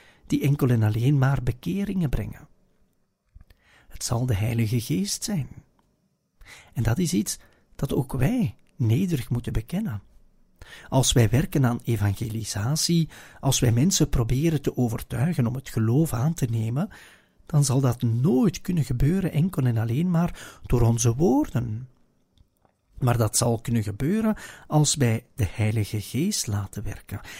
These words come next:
En misschien gebruikt de Heilige Geest ons als instrument. Zeer mooi en dankbaar moeten we daarvoor zijn.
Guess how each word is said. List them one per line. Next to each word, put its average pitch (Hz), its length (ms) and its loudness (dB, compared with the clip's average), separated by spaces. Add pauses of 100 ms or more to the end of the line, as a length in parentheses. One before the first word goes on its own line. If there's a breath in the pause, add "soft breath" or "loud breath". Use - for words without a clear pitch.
(100)
En 143 100 2
misschien 262 360 2
gebruikt 170 400 0
de 156 80 2
Heilige 131 360 0
Geest 185 320 0
ons 214 240 2
als 165 160 2
instrument. 160 760 0 (580 soft breath)
Zeer 123 340 -2
mooi 226 480 0
en 107 160 -2
dankbaar 208 440 2
moeten 147 200 2
we 127 60 -2
daarvoor 107 380 -6
zijn. 208 460 -2